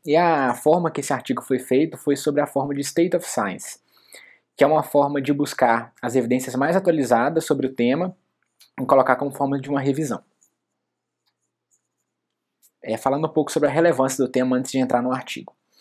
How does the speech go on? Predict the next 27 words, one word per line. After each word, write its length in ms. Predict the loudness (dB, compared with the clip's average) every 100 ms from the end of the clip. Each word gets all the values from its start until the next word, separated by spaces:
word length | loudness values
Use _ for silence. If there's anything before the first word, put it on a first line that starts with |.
| _ -20 -20 _ _
Em 340 | 0 0 2
mil 200 | 2 4
oitocentos 340 | 4 2 -2 0
e 60 |
oitenta 280 | 0 0 0
e 60 | 2
dois, 200 | 2 0
a 20 |
gente 120 | -2
teve 160 | -2 0
a 60 |
primeira 260 | 0 0 0
publicação 640 | -2 -6 -2 -4 -2 -2
de 100 | -2
citomegalovirose 720 | -2 0 2 0 0 -2 -4
congênita. 600 | -2 -2 -2 -2 -4 -4
De 100 | 0
lá 160 | 0 0
pra 160 | 0 -2
cá 220 | 0 -2
já 100 | -4
se 140 | -4
passaram-se 560 | -4 -4 -4 -8 -10 -12
cento 320 | -6 -6 -4
e 40 |
quarenta 400 | 0 0 0 -4
anos 480 | -4 -6 -8 -12 -16